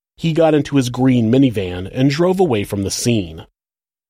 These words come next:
It was motorcycle officer John Caber, an ex-Marine, who realized that he heard gunfire coming from a different direction as he headed toward the Momentum building.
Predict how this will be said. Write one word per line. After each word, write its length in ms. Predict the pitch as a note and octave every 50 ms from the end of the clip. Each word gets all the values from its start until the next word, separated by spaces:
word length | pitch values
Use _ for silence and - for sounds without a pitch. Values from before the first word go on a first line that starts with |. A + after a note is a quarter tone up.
| _
It 80 | F#3+ G3+
was 200 | G#3 G#3+ F3+ F3+
motorcycle 680 | F#3+ G3+ A3 A#3+ C4 A#3 - - A3 G#3 - F#3+ F3
officer 440 | - D3+ D3 C#3 - D3+ - - C3+
John 400 | A#2 A2 - C#3 B2 B2 A#2+ A2+
Caber, 560 | G#2 - - B2 C3 C3 G2+ F#2 E2+ E2 F2 -
an 160 | A#2+ C#3 C#3
ex-Marine, 800 | - F3+ F3 - - D3 C3 B2+ B2 C#3+ D#3 D3 A#2 F#2+ F2+ F#2
who 180 | - - E3+ E3+
realized 540 | F3 G3 G#3 A#3 A3+ A3+ A3+ A3+ G#3+ A3 -
that 100 | G3 D#3+
he 100 | E3 D#3
heard 400 | B2+ C#3+ D3 C3+ A#2 G#2 - _
gunfire 640 | - A#2 B2+ C#3 D3 - - G2+ F#2+ F#2 F#2 F#2
coming 320 | - - - F#3 G#3 A3 G#3+
from 180 | - A#3+ A#3
a 60 | A#3
different 400 | - - - D#3+ D#3 - C#3 A#2
direction 600 | A#2+ A#2 G2+ A2 A#2 C3 - - - G#2+ F#2 F#2
as 180 | F2 G#2+ A#2+ B2+
he 100 | C#3+ C#3
headed 320 | C#3 F#3+ F3+ F#3+ F#3+ F3
toward 240 | - - D3+ D3+ D3+
the 60 | D#3+
Momentum 560 | D#3+ E3 D3 C#3 B2 G#2 G2 E2+ - F#2 F2+ E2
building. 500 | E2+ A#2+ B2+ B2 G#2+ F#2 - - -